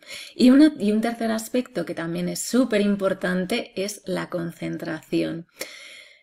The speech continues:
Y la concentración se puede trabajar desde varias, desde varias, eh, líneas, podríamos decir, pero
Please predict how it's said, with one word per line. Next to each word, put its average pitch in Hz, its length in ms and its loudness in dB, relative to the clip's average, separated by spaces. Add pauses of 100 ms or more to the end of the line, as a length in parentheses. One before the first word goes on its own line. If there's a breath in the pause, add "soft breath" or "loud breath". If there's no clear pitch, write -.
(120)
Y 247 100 8
la 233 140 4
concentración 226 580 4
se 285 120 6
puede 240 200 0
trabajar 233 560 0
desde 233 360 2
varias, 180 600 0
desde 175 240 -4
varias, 170 840 -4
eh, 160 300 -6
líneas, 190 480 0
podríamos 170 480 -6
decir, 196 400 2
pero 175 320 0